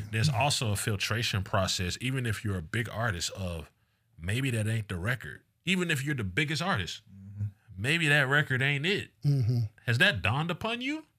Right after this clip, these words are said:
Speaker 2: <laughs>
Speaker 1: Some of the hottest artists in the world come back from their second project, and that first record ain't it. They might still have it,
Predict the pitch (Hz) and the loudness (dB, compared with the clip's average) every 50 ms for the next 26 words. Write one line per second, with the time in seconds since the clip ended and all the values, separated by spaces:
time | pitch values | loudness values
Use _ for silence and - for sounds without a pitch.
0 | - - 117 131 135 113 101 101 - 208 220 208 175 143 113 113 117 151 180 196 | -16 -2 4 6 6 6 6 4 4 4 4 4 4 4 2 0 0 0 0 2
1 | 196 185 - - - - - - - - - - - - - - - - 165 82 | 2 0 0 -2 -6 -6 -6 -4 -4 -6 -6 -6 -8 -8 -8 -8 -8 -8 -6 -6
2 | 80 - - - - - 151 139 - - - - 139 - - - - - - - | -6 -8 -8 -10 -8 -8 -6 -6 -6 -8 -10 -10 -12 -10 -8 -6 -6 -6 -8 -10
3 | - - - 160 160 160 143 123 139 131 - 113 - _ _ _ _ _ _ _ | -12 -10 -8 -6 -6 -4 -4 -4 -4 -6 -6 -8 -12 _ _ _ _ _ _ _
4 | _ _ _ _ _ _ _ _ _ _ _ - 120 131 135 123 - - 156 143 | _ _ _ _ _ _ _ _ _ _ _ -4 -4 -2 -2 -2 -2 -2 -2 -2
5 | 127 - 127 143 175 180 143 120 120 123 147 165 131 - - 113 113 123 123 113 | -2 -2 -4 -6 -6 -4 -4 -4 -4 -2 -2 -2 0 0 2 4 4 6 4 4
6 | - - - 120 104 92 110 120 143 170 160 - - - 143 180 175 - | 2 0 -2 -2 -4 -2 -2 -2 -2 -2 -4 -4 -6 -4 -2 -2 -2 -4